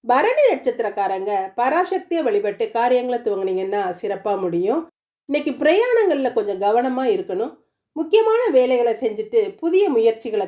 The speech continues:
தவிர்க்கிறது நல்லது. சூடான பொருட்களை கையாளும் பொழுது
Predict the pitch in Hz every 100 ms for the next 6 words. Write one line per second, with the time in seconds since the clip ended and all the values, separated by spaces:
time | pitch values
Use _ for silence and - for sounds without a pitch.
0 | - 214 269 277 254 262 214 185 175 208
1 | 320 - _ _ _ _ - 403 466 466
2 | 466 - 262 262 262 233 190 185 240 247
3 | 240 220 196 185